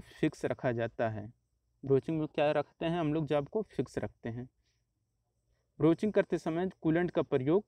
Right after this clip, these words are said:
करना बहुत ज़रूरी होता है, आपको भी पता होगा, इसलिए ब्रोचिंग आप जब भी करें, आप उसमें कूलेंट का प्रयोग करना चाहिए। प्रायः ब्रोच एक ही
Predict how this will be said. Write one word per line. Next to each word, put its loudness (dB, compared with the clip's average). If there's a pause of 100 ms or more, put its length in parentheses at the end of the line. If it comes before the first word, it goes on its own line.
(280)
करना 2
बहुत -2
ज़रूरी 2
होता -2
है, -2
आपको 0
भी 2
पता -2
होगा, 0
इसलिए 0
ब्रोचिंग 0
आप -2
जब 0
भी 0
करें, 0
आप -2
उसमें -4
कूलेंट -2
का -2
प्रयोग -2
करना 0
चाहिए। -2 (540)
प्रायः 8
ब्रोच 0 (300)
एक 4
ही 0